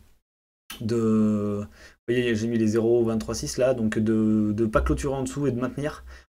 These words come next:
En général, c'est bon pour une nouvelle attaque haussière, mais bon, à la première vue, euh, Bitcoin a décidé autrement, on verra. Est-ce qu'il arrivera à pousser ou est-ce que c'est juste une chasse à la liquidité ? En tout cas, vous voyez, ici, vous aviez un, une indice de M, et là, euh, si on zoome en trente minutes, vous l'avez, je pense, le M,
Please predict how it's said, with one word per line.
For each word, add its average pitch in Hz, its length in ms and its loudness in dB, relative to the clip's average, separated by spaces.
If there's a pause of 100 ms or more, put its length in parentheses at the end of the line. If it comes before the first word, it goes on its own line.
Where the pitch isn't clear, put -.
(120)
En 110 40 -6
général, 120 340 0
c'est 120 140 -4
bon 131 160 -2
pour 117 180 -2
une 113 100 2
nouvelle 123 240 2
attaque 120 240 -4
haussière, 135 300 -4
mais 107 120 -2
bon, 107 240 -4
à 104 60 -6
la - 160 -10 (460)
première 110 240 0
vue, 127 180 2
euh, 113 300 4
Bitcoin 123 360 0
a 117 80 0
décidé 117 320 -2
autrement, 127 380 -2
on - 20 -2
verra. 113 300 0 (400)
Est-ce 117 180 -4
qu'il 127 120 2
arrivera 117 340 4
à 110 40 0
pousser 120 340 -4
ou 127 120 2
est-ce 107 100 0
que 110 100 -6
c'est 110 180 -2
juste 113 220 -6
une 117 100 -4
chasse 127 260 -6
à 123 60 -2
la 120 100 0
liquidité ? 117 400 -4
En 139 80 -4
tout 117 120 -4
cas, 147 180 0
vous - 480 -8
voyez, 135 220 2
ici, 151 320 2
vous 120 200 2
aviez 120 220 4
un, 110 320 0
une 110 180 4
indice 131 240 0
de 123 180 -4
M, 139 340 -4
et 107 80 -4
là, 113 360 0
euh, 95 60 -8
si - 220 -8
on 113 120 0
zoome 117 220 0
en 107 60 2
trente 107 220 -8
minutes, 113 220 -4
vous 104 80 -6
l'avez, 98 260 -6
je 107 80 -10
pense, - 200 -14
le - 140 -18
M, 101 140 -8